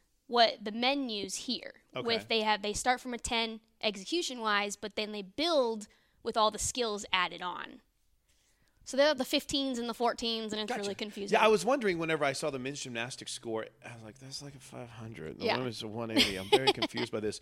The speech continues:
Speaker 1: <laughs>
Speaker 2: But then it's always, my, and, uh, I, I,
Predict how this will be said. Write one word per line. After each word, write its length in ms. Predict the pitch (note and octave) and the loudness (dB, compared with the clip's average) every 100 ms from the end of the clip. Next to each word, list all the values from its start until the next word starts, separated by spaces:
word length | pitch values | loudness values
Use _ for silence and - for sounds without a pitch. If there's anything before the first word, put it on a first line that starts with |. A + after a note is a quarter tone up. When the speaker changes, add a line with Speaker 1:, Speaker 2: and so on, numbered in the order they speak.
| - | -12
Speaker 1:
<laughs> 160 | - - | -2 6
Speaker 2:
But 140 | F#3+ | 8
then 200 | G#3 A3 G3 | 8 6 4
it's 180 | F3 | 0
always, 540 | - F#3+ A3+ D#3+ C3 - | 2 4 6 6 4 -4
my, 140 | C#3 C3 | -6 -4
and, 280 | C3+ B2 G#2+ - | -4 -4 -8 -4
uh, 120 | A2+ G2 - | -4 -2 -4
I, 60 | G#2+ | -4
I, 240 | A2 | -2